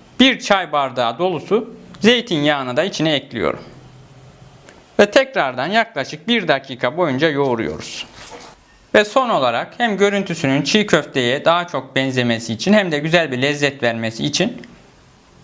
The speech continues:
üç yemek kaşığı dolusu da nar ekşisi ekliyorum.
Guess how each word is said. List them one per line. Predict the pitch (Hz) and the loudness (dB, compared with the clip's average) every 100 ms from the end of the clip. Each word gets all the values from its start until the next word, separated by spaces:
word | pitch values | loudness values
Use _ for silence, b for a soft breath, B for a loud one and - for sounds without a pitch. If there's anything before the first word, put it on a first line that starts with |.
| - | -2
üç | 262 254 - | 0 2 2
yemek | 175 143 135 | 2 2 -2
kaşığı | 131 127 127 131 | -4 -2 -4 0
dolusu | 170 151 131 127 | 0 0 2 4
da | 202 - - _ _ - - - | 2 0 -18 _ _ -20 -20 0
nar | 214 214 | 2 2
ekşisi | 156 - - 127 | -4 -10 -4 -2
ekliyorum. | 156 - 190 185 190 | -2 0 2 2 -2